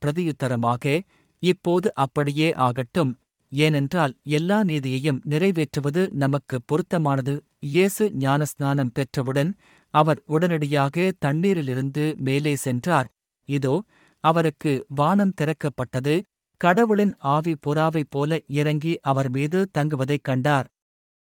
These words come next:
"இவர் என் அன்பு மகன், இவரில் நான் மிகவும் மகிழ்ச்சியடைகிறேன்" என்று வானத்திலிருந்து குரல் வந்தது. இயேசு பரிசுத்த ஆவியினால் நிறைந்து ஜோர்தானிலிருந்து திரும்பி வந்து,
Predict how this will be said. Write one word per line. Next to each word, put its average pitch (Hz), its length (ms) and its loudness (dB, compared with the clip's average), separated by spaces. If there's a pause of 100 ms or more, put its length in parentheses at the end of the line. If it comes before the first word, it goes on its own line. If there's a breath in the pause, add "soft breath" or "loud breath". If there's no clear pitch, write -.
(260)
"இவர் 185 380 2
என் 147 300 0
அன்பு 170 340 0
மகன், 135 420 -2 (300)
இவரில் 165 520 2
நான் 143 300 0
மிகவும் 170 500 0 (100)
மகிழ்ச்சியடைகிறேன்" 139 920 0 (100)
என்று 139 540 -2
வானத்திலிருந்து 139 1080 0
குரல் 160 320 0
வந்தது. 123 560 0 (240)
இயேசு 151 580 0 (300)
பரிசுத்த 190 640 0 (120)
ஆவியினால் 143 560 2
நிறைந்து 131 580 0 (420)
ஜோர்தானிலிருந்து 175 1000 2
திரும்பி 156 360 -2
வந்து, 131 440 0